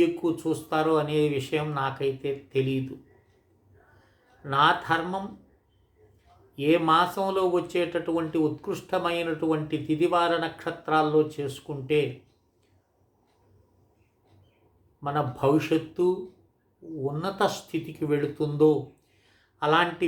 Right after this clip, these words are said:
విషయాలు మీకు ముందు నేను ఉంచుతున్నాను. గ్రహించిన వాళ్ళు ధన్యులు, గ్రహించిన వారికి ఆ పరమాత్మ అన్ని సుఖాలు అందించాలని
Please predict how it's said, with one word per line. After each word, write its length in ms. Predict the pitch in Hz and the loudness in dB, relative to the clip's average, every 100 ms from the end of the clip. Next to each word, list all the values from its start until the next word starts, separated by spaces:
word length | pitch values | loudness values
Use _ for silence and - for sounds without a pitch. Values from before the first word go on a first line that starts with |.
| 147 | -2
విషయాలు 420 | 131 170 160 160 147 | 0 2 4 2 -2
మీకు 200 | 143 131 139 | -6 -10 -12
ముందు 280 | 139 143 156 143 | -12 -4 -4 -4
నేను 180 | 139 180 226 - | -8 -10 -10 -8
ఉంచుతున్నాను. 680 | 147 139 - 151 - - - - _ _ _ _ _ _ _ _ _ _ | -8 -8 -10 -8 -8 -10 -12 -20 _ _ _ _ _ _ _ _ _ _
గ్రహించిన 580 | 143 135 151 156 170 156 | -2 2 2 0 -2 0
వాళ్ళు 360 | 151 151 147 147 123 - | 4 4 4 0 -4 -6
ధన్యులు, 440 | 131 147 156 165 175 - - _ _ _ _ _ _ _ _ 135 | -4 -2 -4 -4 -8 -14 -20 _ _ _ _ _ _ _ _ -6
గ్రహించిన 640 | 135 143 135 160 165 156 147 | -2 0 0 -2 -2 0 4
వారికి 420 | 143 147 135 156 147 131 - _ _ _ _ _ _ _ - | 4 2 -2 -4 -4 -6 -16 _ _ _ _ _ _ _ -10
ఆ 60 | 131 - | -8 -2
పరమాత్మ 600 | 139 156 170 - - 165 147 - - 147 | 2 4 4 0 -8 -4 -4 -6 -14 -14
అన్ని 240 | 139 143 135 | -12 -10 -12
సుఖాలు 460 | - 139 - 143 139 135 | -10 -10 -2 0 2 0
అందించాలని 720 | 135 120 131 - 135 135 131 | -4 -6 -6 -4 -4 -2 -4